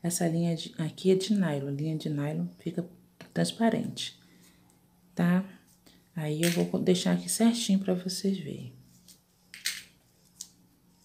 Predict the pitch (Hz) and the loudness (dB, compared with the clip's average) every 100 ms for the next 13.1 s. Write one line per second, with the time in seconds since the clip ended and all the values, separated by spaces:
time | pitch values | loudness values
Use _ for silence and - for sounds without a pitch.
0 | _ _ _ _ _ - _ _ _ _ | _ _ _ _ _ -20 _ _ _ _
1 | _ 151 139 135 190 180 226 240 - - | _ -8 -8 -8 -10 0 2 2 0 -4
2 | 151 160 131 127 - - _ _ _ _ | -6 -4 -6 -10 -16 -20 _ _ _ _
3 | _ _ _ _ _ _ _ _ _ 147 | _ _ _ _ _ _ _ _ _ -6
4 | 165 190 233 233 - - _ _ - 147 | 0 2 2 0 -8 -20 _ _ -8 -6
5 | - 190 202 - - - 160 156 170 185 | -2 0 0 -2 -8 -6 -4 0 0 0
6 | 156 165 180 185 160 156 143 - - - | -2 0 0 0 -4 -4 -6 -8 -14 -18
7 | - _ _ _ _ _ _ - 190 220 | -20 _ _ _ _ _ _ 2 4 4
8 | - - 147 139 147 156 151 156 160 190 | 0 -4 -2 -2 -2 -2 -4 -4 0 0
9 | 196 - 185 185 180 160 156 - 151 147 | -2 -2 2 2 2 -2 -6 -6 -6 -4
10 | 156 165 - 196 208 156 151 - - - | -4 -4 -2 0 2 0 -4 -12 -18 -18
11 | - _ _ _ _ - _ _ _ _ | -18 _ _ _ _ -20 _ _ _ _
12 | _ _ _ _ _ _ _ _ - 147 | _ _ _ _ _ _ _ _ -18 -14
13 | 139 | -14